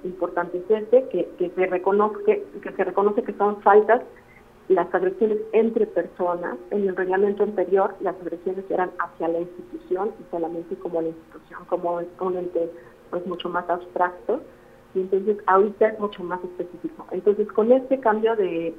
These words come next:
de reglamento, ya es muy claro que sí se tiene que dar cabida a, a este tipo de denuncias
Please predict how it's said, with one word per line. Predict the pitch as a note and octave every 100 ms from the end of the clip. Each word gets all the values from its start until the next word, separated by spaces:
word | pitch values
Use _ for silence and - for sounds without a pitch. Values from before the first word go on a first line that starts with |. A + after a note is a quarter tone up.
| -
de | F3+
reglamento, | F3+ E3+ F3+ G3 G#3 G#3 A3+ - - - - - F3+
ya | G3+
es | G#3+
muy | A3+
claro | G#3+ G3+ G#3
que | G#3 F#3+
sí | A#3+ B3
se | B3+
tiene | B3+ G3+ G#3
que | G#3+ F3
dar | E3 E3+ G3
cabida | F#3+ F3+ F#3 F#3+ F#3+ A3
a, | - F3 D#3 D3+ D3+ - -
a | D3+
este | F3 - G#3
tipo | G3+ - G#3
de | G#3 F3
denuncias | D#3 E3+ G3+ G3+ - G#3+